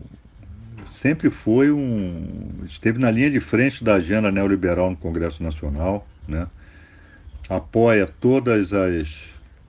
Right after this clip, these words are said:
as medidas que retiram direitos de trabalhadores, né? É, tocou a reforma da Previdência, a chamada reforma da Previdência, enfim.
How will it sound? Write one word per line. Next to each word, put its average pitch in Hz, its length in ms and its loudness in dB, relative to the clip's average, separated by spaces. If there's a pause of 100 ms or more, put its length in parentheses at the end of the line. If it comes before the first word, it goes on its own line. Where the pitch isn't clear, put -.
(180)
as 87 180 -4
medidas 85 680 0
que 87 100 -2
retiram 92 420 0
direitos 87 460 -2
de 80 120 -12
trabalhadores, 82 960 -4 (100)
né? 82 160 -8 (1040)
É, 76 920 -6 (220)
tocou 127 400 4
a - 20 6
reforma 92 420 2
da 85 80 0
Previdência, 85 680 -2
a 80 40 -6
chamada 82 320 -4
reforma 78 400 -2
da 80 100 -2
Previdência, 80 720 -4
enfim. 92 300 -4